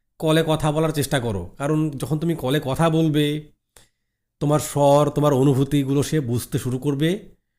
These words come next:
তোমাকে জানতে শুরু করবে। এবার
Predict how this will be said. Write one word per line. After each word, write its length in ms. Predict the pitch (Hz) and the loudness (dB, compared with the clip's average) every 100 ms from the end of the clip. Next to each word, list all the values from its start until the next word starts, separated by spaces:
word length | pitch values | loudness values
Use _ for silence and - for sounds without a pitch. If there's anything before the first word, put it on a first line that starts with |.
| _ - | _ -6
তোমাকে 460 | 131 131 220 269 - - 110 | -4 0 0 0 -12 -8 0
জানতে 340 | 143 156 165 | 2 2 2
শুরু 200 | 143 131 | 0 0
করবে। 360 | 113 98 90 - _ _ _ _ _ _ _ _ _ _ _ _ _ _ _ _ _ _ - | -2 -4 -8 -16 _ _ _ _ _ _ _ _ _ _ _ _ _ _ _ _ _ _ -6
এবার 640 | 160 190 196 196 196 - | 0 6 6 6 0 -12